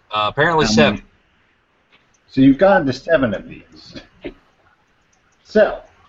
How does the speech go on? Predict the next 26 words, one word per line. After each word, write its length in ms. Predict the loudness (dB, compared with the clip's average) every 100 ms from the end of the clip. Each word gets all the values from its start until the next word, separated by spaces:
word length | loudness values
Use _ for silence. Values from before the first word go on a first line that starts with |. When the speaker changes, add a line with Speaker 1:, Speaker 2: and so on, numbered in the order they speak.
| _ _ _ _ _ -10
Speaker 2:
let's 180 | -10
just 220 | -10 -10 -2
go 180 | 0
down 260 | 0 0 0
the 60 | 0
list. 460 | -4 -8 -18 -20 -20 _ _ _ _ _ _ _ _ -2
Um, 880 | 2 4 4 4 2 2 -2 -6 -10
the 80 | -2
first 500 | 0 0 -2 -14 -20 _
that 160 | -2 2
you've 220 | 2 2
investigated 720 | 2 0 0 -4 -6 -6 -6
was 340 | -8 -8 -12 -20 _
Philip 460 | _ -2 0 0 -4 _ _ _ _ _ _ _ _
Pinky 340 | -4 -4 -2 -6
Coleman, 580 | -2 -2 -2 -8 -14 -16 _ _ _ _ _ -12
who's 200 | -10 -10
a 20 |
jazz 360 | -6 0 0 -2
trumpeter. 500 | -4 -6 -6 -18 -20 _ _ _ _ _ _ _ _ _ _
He 60 | -4
lives 140 | -2 0
Speaker 1:
Right. 60 |
Speaker 2:
up 100 | 0
in 80 | -2
Harlem, 640 | -2 0 2 2 0 -4